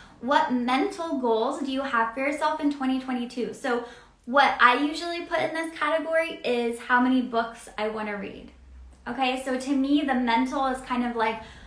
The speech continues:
learning, advancing my knowledge,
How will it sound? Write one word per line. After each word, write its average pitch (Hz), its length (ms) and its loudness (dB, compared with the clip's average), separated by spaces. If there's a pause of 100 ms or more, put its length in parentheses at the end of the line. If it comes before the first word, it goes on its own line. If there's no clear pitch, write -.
(180)
learning, 269 800 -2
advancing 254 720 -2
my 226 280 -2
knowledge, 226 880 0